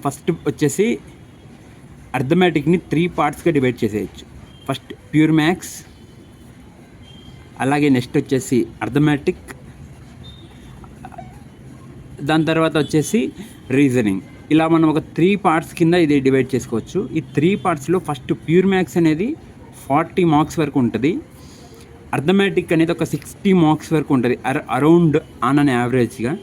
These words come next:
రీజనింగ్ వచ్చేసి నైంటీ to హండ్రెడ్ మార్క్స్ వరకు ఉంటది. ఒకవేళ రీజనింగ్లో ఒక టెన్ మార్క్స్ అటు వస్తే,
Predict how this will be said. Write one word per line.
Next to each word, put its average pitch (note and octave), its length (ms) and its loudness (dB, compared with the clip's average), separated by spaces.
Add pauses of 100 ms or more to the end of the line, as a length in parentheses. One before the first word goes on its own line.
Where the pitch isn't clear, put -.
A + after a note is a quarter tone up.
(560)
రీజనింగ్ F#3+ 440 4
వచ్చేసి F3+ 360 2
నైంటీ E3 440 4
to G3+ 160 2
హండ్రెడ్ D#3 380 2
మార్క్స్ D3+ 320 2
వరకు C#3 180 0
ఉంటది. G2 340 0 (1600)
ఒకవేళ E3+ 260 2
రీజనింగ్లో F#3 680 6 (140)
ఒక D#3 120 -2
టెన్ E3 260 2
మార్క్స్ F3 300 2
అటు D#3 160 -2
వస్తే, A3 400 0